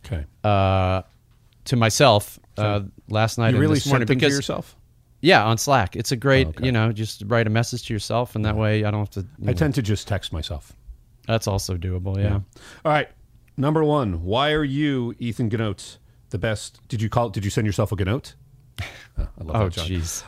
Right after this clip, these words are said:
Speaker 1: Uh, why are you the best candidate for the job?
Speaker 2: Here's why I'm actually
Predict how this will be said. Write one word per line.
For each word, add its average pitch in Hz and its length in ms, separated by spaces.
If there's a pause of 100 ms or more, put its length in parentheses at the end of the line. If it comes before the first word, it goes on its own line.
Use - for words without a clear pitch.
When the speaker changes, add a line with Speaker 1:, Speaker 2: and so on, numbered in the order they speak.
Speaker 1:
Uh, 123 160
why 131 180
are 175 40
you 170 100
the 151 80
best 147 200
candidate 131 380
for - 80
the 110 80
job? 98 320 (840)
Speaker 2:
Here's 202 360
why 147 460 (400)
I'm 131 200
actually 123 720